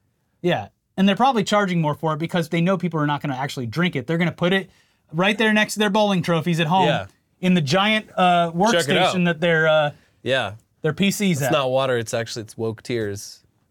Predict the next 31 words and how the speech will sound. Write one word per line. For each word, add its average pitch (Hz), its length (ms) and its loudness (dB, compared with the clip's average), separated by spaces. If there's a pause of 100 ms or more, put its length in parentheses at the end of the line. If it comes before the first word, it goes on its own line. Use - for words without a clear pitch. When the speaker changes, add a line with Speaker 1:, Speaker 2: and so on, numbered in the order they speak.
(380)
Speaker 1:
Uh, 151 120 2
Speaker 2:
And 123 100 0
Speaker 1:
bo- 180 160 2
Speaker 2:
the 151 80 -6
re-, 139 60 -8
the 139 100 -2
reason 151 220 0
you 139 40 -2
can 131 120 -4
see 127 160 -4
through 143 260 -2
it 147 60 -2
is 113 140 -4
because 117 440 -6
Speaker 1:
It's - 160 -4
transparent. 143 800 -4
Speaker 2:
it's - 80 -10
transparent. 107 640 -6
Speaker 1:
You 170 80 2
know, 180 180 2
you 175 120 -2
know 170 80 2
how 165 80 2
I 170 40 -2
got 170 220 -2
those? 190 200 0
I 165 100 -2
bottled 160 380 0
them 135 140 -4
from 151 160 -6
my, 135 300 -4